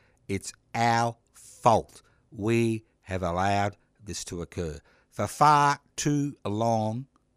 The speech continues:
as a people, we've been interested in the differences. We're always ready to point the finger at the Aboriginal or Torres Strait Islander, the person wearing a funny hat, the transgender. Far too often,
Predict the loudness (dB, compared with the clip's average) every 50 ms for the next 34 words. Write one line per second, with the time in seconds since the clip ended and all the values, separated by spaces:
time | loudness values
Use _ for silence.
0 | _ _ -10 -8 -6 -6 -4 0 0 0 0 0 -2 -4 -4 -2 -2 -4 -4 -4
1 | -6 -8 -12 -12 -10 -10 -8 -8 -8 -6 -6 -6 -6 -6 -8 -12 -12 -12 -14 -16
2 | -16 -18 -18 -18 -18 -18 -20 _ _ _ _ _ _ _ _ _ _ -6 -2 2
3 | 4 4 6 4 4 4 2 2 2 2 2 0 -4 -8 -8 -6 -4 -4 -4 -6
4 | -10 -14 -14 -12 -10 -8 -6 -6 -6 -6 -8 -10 -12 -18 _ _ _ _ _ _
5 | _ _ _ _ _ _ _ _ _ -20 -16 -14 -12 -12 -10 -8 -6 -4 -2 -2
6 | -2 -2 -2 -4 -4 -4 -6 -6 -6 -4 -4 -4 -6 -4 -4 -2 -2 -2 -2 -2
7 | -4 -4 -6 -8 -10 -12 -16 _ _ _ _ _ _ _ _ -20 -16 -6 -2 0
8 | 0 0 0 -2 -2 -2 0 0 0 0 0 -2 -4 -4 -6 -4 -4 -2 -2 -2
9 | -4 -4 -4 -4 -4 -6 -8 -10 _ _ _ _ _ _ _ _ _ -12 -10 -6
10 | -2 0 0 0 0 -2 -4 -4 -4 -2 -2 -2 -2 -4 -6 -8 -12 _ _ _
11 | _ _ _ _ _ _ _ _ _ _ _ _ _ _ _ _ _ _ _ _
12 | -20 -8 -2 2 4 4 4 4 4 2 2 0 -2 -4 -4 -2 0 2 4 2
13 | 2 0 -2 -6 -6 -6 -6 -8